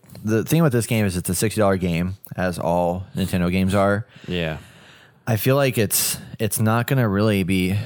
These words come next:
Speaker 1: super fun long term by yourself,
Speaker 2: Mm.
Speaker 1: but I think with friends it's really good. So I feel like if you have a group of friends to play with, that's where this game will really shine,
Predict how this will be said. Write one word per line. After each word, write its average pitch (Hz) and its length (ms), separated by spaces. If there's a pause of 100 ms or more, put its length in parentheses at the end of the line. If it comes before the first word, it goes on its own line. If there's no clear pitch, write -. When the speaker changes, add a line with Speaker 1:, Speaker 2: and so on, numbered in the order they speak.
(160)
Speaker 1:
super 101 380
fun 95 320
long 87 220
term 95 300
by 87 140
yourself, 92 720
Speaker 2:
Mm. - 320
Speaker 1:
but 90 120
I 82 60
think 101 220
with 92 120
friends 90 540
it's 87 200
really 80 240
good. 76 360
So 85 120
I 82 80
feel 101 140
like 101 140
if 87 100
you 95 60
have 92 120
a 90 40
group 95 160
of 87 100
friends 95 260
to - 80
play 90 200
with, 95 360 (420)
that's 90 220
where 95 80
this 87 140
game 85 200
will 78 80
really 76 220
shine, 78 520